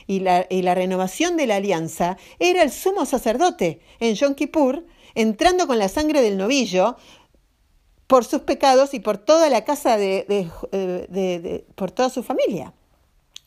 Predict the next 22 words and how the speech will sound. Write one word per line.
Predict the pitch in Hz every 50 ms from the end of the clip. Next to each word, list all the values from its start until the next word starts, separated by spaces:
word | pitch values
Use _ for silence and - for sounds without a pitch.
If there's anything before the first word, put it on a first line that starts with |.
| _ - -
Entonces, | - 226 214 - 240 220 - -
de | - 180
alguna | 185 185 214 247 294 320 302
manera, | 277 277 285 302 339 294 208 170 160 170 175 - - - - -
Judas | - - - - 359 320 226 180 175 196 - - _ _ _ _ _ _
está | - 202 185 - - 269 285 302 294 - _ _ _ _ _ _ _ _ _ _
cumpliendo | - - 254 226 214 - - 302 349 381 392 403 381 349
la | 294 226 185
voluntad | 180 185 190 190 190 - 269 269
de | 262 262
Dios | 254 220 190 190 196 - - - - _ _ -
para | 247 240 233 233 226
que | 233 - 233 226 - - -
Ju-, | - - - - - - - 196 - - - 131
eh, | 135 185 190 190 190 175 -
Jesús | 254 240 - - 330 247 233 226 - - _ _ _ _ _ -
pueda | - 339 330 254 208 196
ser | 196 - - 254 226 208 214 - _ -
este | 254 330 - - 285 254
novillo, | 220 220 220 277 311 277 - - 190
este | 190 185 - 214 196 185
becerro | 196 196 190 - - 311 262 202 185 180 185 214